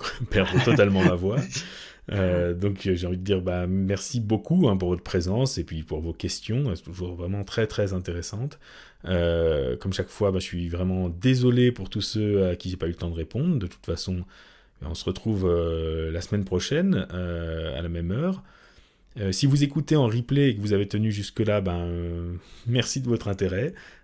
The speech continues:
Speaker 1: N'hésitez pas à partager vos avis, hein, je vous disais, votre, vos expériences dans les commentaires. Vraiment, c'est vo-, c'est votre espace, euh, après. Euh,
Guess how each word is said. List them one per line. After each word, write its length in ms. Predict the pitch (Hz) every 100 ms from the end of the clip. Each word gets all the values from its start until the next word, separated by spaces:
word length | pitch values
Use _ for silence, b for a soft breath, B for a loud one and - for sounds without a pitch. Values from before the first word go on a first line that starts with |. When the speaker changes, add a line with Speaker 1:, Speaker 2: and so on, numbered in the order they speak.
| -
Speaker 1:
N'hésitez 380 | 95 101 123
pas 100 | 127
à 60 | 127
partager 400 | 113 - 117 110
vos 160 | 107 98
avis, 240 | 98 147
hein, 80 | 107
je 40 |
vous 80 | 98
disais, 200 | 95 110
votre, 200 | 110 104
vos 240 | 101 95
expériences 540 | 98 - 95 95 123 139
dans 80 | 95
les 100 | 95
commentaires. 600 | 92 90 87 113 139 127
Vraiment, 300 | 92 90 120
c'est 160 | -
vo-, 160 | 90 87
c'est 120 | -
votre 200 | 92 120
espace, 440 | 104 - 107 127 92
euh, 200 | 85 85
après. 400 | 82 - 120 165 B B B B B -
Euh, 180 | 90